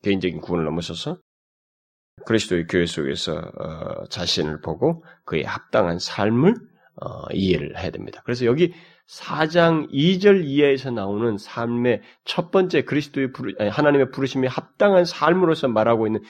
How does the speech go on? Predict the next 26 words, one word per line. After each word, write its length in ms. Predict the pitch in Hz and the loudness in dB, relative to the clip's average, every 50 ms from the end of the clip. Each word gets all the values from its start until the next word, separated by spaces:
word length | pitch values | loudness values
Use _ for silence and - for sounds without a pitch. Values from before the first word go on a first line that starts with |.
| _ _ | _ _
이 100 | 107 104 | -6 -6
첫 220 | 104 - 165 - - | -6 -6 -10 -4 -2
번째 280 | 175 180 170 175 147 | -2 -2 0 -2 -2
내용이 420 | 98 82 85 87 101 139 135 - - - - _ _ _ | -2 -2 -4 -2 0 0 0 0 -2 -8 -20 _ _ _
교회와 640 | - - - 85 101 139 185 214 262 277 269 262 247 | -16 -10 -4 -2 0 0 2 2 2 2 2 2 2
관련한 480 | 233 208 214 214 208 202 190 185 175 | 0 0 0 2 2 2 2 2 2
것에 260 | 165 160 160 165 160 | 2 0 0 0 -2
대해서 300 | - 95 90 107 - 135 | -2 0 -2 0 0 0
여러분들이 500 | 104 95 95 95 117 - 120 120 - - _ _ _ | 0 0 0 -2 0 0 -2 -2 -4 -10 _ _ _
이해를 380 | - 98 101 101 90 82 78 - | -6 -2 0 0 0 -2 -4 -8
잘 160 | - - - | -12 -16 -14
하셔야 200 | - - - 95 | -12 -10 -10 -10
됩니다. 340 | 80 71 - - _ - - _ _ _ _ _ _ _ _ _ _ _ _ _ _ _ _ _ _ _ _ _ _ _ _ _ _ _ | -10 -14 -18 -20 _ -20 -20 _ _ _ _ _ _ _ _ _ _ _ _ _ _ _ _ _ _ _ _ _ _ _ _ _ _ _
그것은 540 | _ - 123 123 147 202 247 277 285 - - _ _ _ _ _ _ _ _ _ _ _ _ _ _ _ _ _ _ _ _ _ _ _ _ _ _ - | _ 0 2 4 6 4 4 4 0 -6 -14 _ _ _ _ _ _ _ _ _ _ _ _ _ _ _ _ _ _ _ _ _ _ _ _ _ _ 2
여러분과 420 | 131 151 190 220 247 233 220 196 | 4 6 6 6 6 4 4 2
저는, 640 | - - - 120 123 123 156 143 117 151 202 202 - | 2 2 2 2 4 4 4 4 4 2 -2 -6 -4
부르심을 480 | - - 156 208 202 - 240 233 202 | 0 4 4 4 6 4 4 2 4
받은 280 | 165 123 120 139 139 127 | 2 2 2 2 2 0
우리들은 640 | 107 92 104 107 113 101 123 135 185 170 107 82 - _ _ _ _ _ _ _ _ _ | 0 -2 -2 -4 -4 -4 0 0 2 2 0 -2 -6 _ _ _ _ _ _ _ _ _
그리스도의 680 | - 175 202 262 254 - - 247 226 226 220 202 214 - | 2 4 4 4 4 2 0 0 0 0 0 -2 -6 -10
교회 380 | - 110 101 127 165 208 240 | -10 -6 -4 0 2 2 2
속에서의 720 | 269 - - 302 294 269 294 285 269 - 247 240 233 233 | 2 0 0 0 0 2 2 0 0 -2 -4 -4 -4 -4
자기 360 | - 240 262 247 - 190 185 | -6 -10 -10 -4 0 0 0
자신을 420 | 185 - - - - - 120 110 - | 0 -2 -6 -4 -2 0 0 0 0
보아야 300 | - 80 76 76 82 - | -4 -6 -4 -4 -4 -4
되고, 380 | - 87 - 151 196 226 - | -6 -6 -2 -2 -2 -2 -2